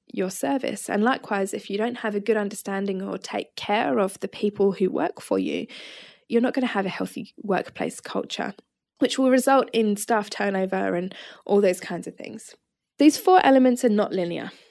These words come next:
They're circular, and each of the elements depends on each of the others.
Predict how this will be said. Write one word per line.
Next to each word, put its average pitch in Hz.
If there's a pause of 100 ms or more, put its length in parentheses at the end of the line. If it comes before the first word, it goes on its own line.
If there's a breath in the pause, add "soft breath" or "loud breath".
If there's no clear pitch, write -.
They're 208
circular, -
and -
each 285
of 294
the 240
elements 196
depends 190
on 185
each -
of 208
the -
others. -